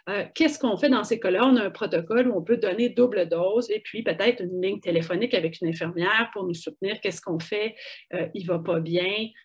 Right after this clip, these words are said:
Euh, ce patient-là, on le trouve très en sevrage malgré son alcool. Donc, ça, tout ça peut être fait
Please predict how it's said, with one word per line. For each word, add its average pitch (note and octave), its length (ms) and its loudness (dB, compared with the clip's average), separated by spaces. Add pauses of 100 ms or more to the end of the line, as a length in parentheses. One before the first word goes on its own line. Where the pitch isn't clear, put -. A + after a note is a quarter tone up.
(160)
Euh, F3 80 2
ce E3 100 -10
patient-là, E3+ 480 -2
on F3+ 60 2
le D#3+ 80 -2
trouve G#3+ 320 0
très A3+ 240 0
en F3 80 0
sevrage F#3 420 0
malgré F3 380 0
son G3+ 200 -4
alcool. - 360 -8 (180)
Donc, D#3+ 340 -8 (800)
ça, - 240 -6 (100)
tout D4+ 120 6
ça E4 280 4
peut A#3+ 140 6 (100)
être A3 320 2
fait B3+ 300 0